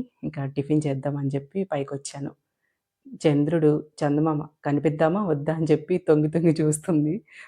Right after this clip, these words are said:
మబ్బుల్లోకి వెళ్ళి వద్దామా వద్దా అన్నట్టు చూస్తున్నాడు అక్కడ పైన. నేను ప్రతిరోజు కూడా ఈవినింగ్ తొందరగా నా డిన్నర్ కంప్లీట్ చేసేసుకొని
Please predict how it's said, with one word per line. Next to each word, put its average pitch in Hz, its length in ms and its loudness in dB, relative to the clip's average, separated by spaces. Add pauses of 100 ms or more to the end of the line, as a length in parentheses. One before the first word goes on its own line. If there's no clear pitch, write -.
(100)
మబ్బుల్లోకి 160 560 8
వెళ్ళి 151 320 4
వద్దామా 151 420 4
వద్దా 147 260 -2
అన్నట్టు 156 340 -8
చూస్తున్నాడు 151 520 -6
అక్కడ 139 240 -6
పైన. 147 240 -8 (1400)
నేను 180 240 2
ప్రతిరోజు 165 600 4
కూడా 165 260 2 (100)
ఈవినింగ్ 156 460 2 (140)
తొందరగా 156 440 2
నా 156 180 0
డిన్నర్ 156 420 2
కంప్లీట్ 156 400 -2
చేసేసుకొని 151 680 -2